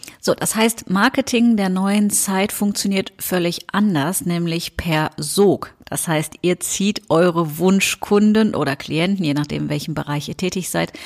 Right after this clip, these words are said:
zu euch an und nicht, ihr rennt den hinterher und versucht, den krampfhaft irgendwas aufzuschwatzen oder irgendwas, ja,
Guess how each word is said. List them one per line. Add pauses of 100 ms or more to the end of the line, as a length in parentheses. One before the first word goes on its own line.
(220)
zu
euch (140)
an (360)
und
nicht,
ihr
rennt
den
hinterher
und
versucht,
den
krampfhaft
irgendwas
aufzuschwatzen
oder
irgendwas, (640)
ja,